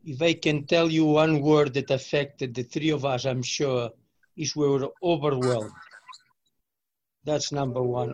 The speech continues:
Overwhelmed because so many papers, you need reviewers, and everybody's asking for a fast track. And, uh, and, the, and then you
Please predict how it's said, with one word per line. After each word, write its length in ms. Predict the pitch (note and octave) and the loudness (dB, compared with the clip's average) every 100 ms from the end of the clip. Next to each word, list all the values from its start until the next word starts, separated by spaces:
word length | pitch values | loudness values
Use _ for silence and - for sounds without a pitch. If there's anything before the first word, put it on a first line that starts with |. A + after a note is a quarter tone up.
| - | -4
Overwhelmed 720 | E3+ E3 D#3+ D3+ D3+ D3+ C#3+ | -2 2 2 4 4 4 0
because 600 | C3+ C#3 - C#3+ C3+ - - | -6 -8 0 2 2 -2 -14
so 280 | - - D#3+ | -16 -4 -2
many 280 | D#3+ D#3+ D3 | 0 -2 -2
papers, 580 | - D#3 D3+ - C3 B2+ | 0 0 0 -4 -6 -6
you 100 | C#3+ | -4
need 240 | D#3 D3 | -4 -4
reviewers, 720 | C3+ C#3 C#3+ D#3+ C3+ B2 - - - _ - - _ _ - | -4 -4 0 0 0 -4 -6 -10 -14 _ -20 -20 _ _ -8
and 100 | C#3+ | -4
everybody's 640 | D#3+ E3 D3+ D#3+ D3+ B2+ | -2 -2 0 0 0 2
asking 440 | D#3+ D#3 - D#3 C#3+ | 4 4 0 -4 -4
for 180 | D#3 C#3 | -2 -2
a 80 | |
fast 540 | C3+ - D#3 C#3+ - - - | -2 2 4 4 -2 -6 -2
track. 240 | D#3 G#2+ - - _ _ - _ _ _ _ _ _ _ _ _ _ | 0 0 -6 -20 _ _ -20 _ _ _ _ _ _ _ _ _ _
And, 580 | C#3+ C#3 C#3 C3+ C3 C3+ | -8 -4 -4 -4 -4 -4
uh, 380 | C#3 C3+ C3+ C3+ - | -4 -4 -4 -8 -10
and, 200 | D3 C#3+ | -8 -6
the, 140 | C#3+ - | -8 -8
and 200 | D3+ C#3 | -6 -4
then 280 | C#3 E3+ E3 | -2 -2 -2
you 200 | D#3 D3+ | -2 -4